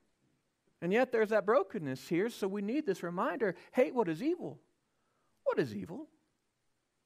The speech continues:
Well, hatred is evil for other people. Yeah. How about this? Uh, abuse of power is evil. I think we can all agree on that. Corruption is evil.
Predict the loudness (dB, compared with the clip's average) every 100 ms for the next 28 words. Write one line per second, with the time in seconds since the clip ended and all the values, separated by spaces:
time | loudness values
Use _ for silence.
0 | _ 0 2 2 -2 -4 2 4 4 2
1 | 2 2 4 4 4 0 -2 -8 _ 2
2 | 4 4 4 0 2 4 4 -2 -4 _
3 | _ _ _ _ _ _ _ _ 4 4
4 | 4 0 -6 _ _ _ _ _ _ 0
5 | 4 4 4 2 2 -6 0 2 2 0
6 | _ _ 4 6 6 2 2 6 6 6
7 | 4 2 2 2 4 4 4 0 2 4
8 | 4 2 2 2 2 2 0 0 2 6
9 | 6 6 2 2 4 4 2 2 2 2
10 | 4 4